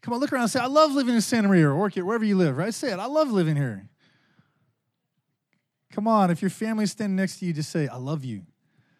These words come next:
I love you." You don't have to say, "But I know your problems." Don't say that. Come on, just say, "I love you." "Oh, I know, but I know things are," no, don't, don't just say, "I love you," right? Leave all the rest of that for later.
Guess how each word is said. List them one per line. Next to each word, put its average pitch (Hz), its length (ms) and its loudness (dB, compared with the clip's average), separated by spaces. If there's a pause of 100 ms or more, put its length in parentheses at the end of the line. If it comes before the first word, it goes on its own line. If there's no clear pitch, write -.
(180)
I 127 60 -8
love 170 320 0
you." 135 300 -2 (680)
You 175 80 -2
don't 202 80 2
have 208 100 0
to 185 60 -8
say, 185 120 0
"But 180 220 2
I 175 80 2
know 175 120 0
your 165 120 2
problems." 151 300 -2
Don't 339 180 -10
say 175 220 -8
that. 247 220 -6
Come 320 140 -12
on, 294 100 -6
just 247 120 -14
say, 254 60 -6
"I 226 120 -4
love 294 280 -2
you." 202 340 -4 (580)
"Oh, 202 120 -6
I 202 140 0
know, 214 320 -4
but 196 100 -6
I 220 60 -4
know 226 160 -4
things 202 260 -8
are," 196 160 -6
no, 277 380 -8
don't, 233 360 -12
don't 285 260 -10
just 262 140 -12
say, 294 100 -6
"I 285 80 -6
love 311 280 -2
you," 202 340 -4 (800)
right? 269 260 -10 (420)
Leave 294 160 -14
all 311 100 -6
the 311 80 -8
rest 285 220 -6
of 285 60 -6
that 269 80 -10
for 285 120 -16
later. 262 460 -10